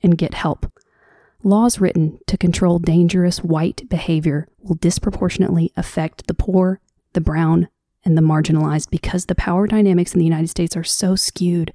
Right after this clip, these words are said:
towards wealthy white people. Just like all the school shooting laws did not reduce school shootings but led to unbelievable consequences for young black men. Be careful what you call for.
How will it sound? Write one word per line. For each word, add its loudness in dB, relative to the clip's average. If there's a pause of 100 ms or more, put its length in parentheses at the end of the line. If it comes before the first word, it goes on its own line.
(300)
towards -4
wealthy 0
white -6
people. -6 (640)
Just 0
like 0
all 2
the 4
school 0
shooting 4
laws 0 (300)
did 0
not 4
reduce 2
school 0
shootings 2
but -6
led 0
to 0
unbelievable 2
consequences -2
for -4
young 2
black -4
men. 2 (720)
Be 4
careful 2
what 0
you 0
call 0
for. -4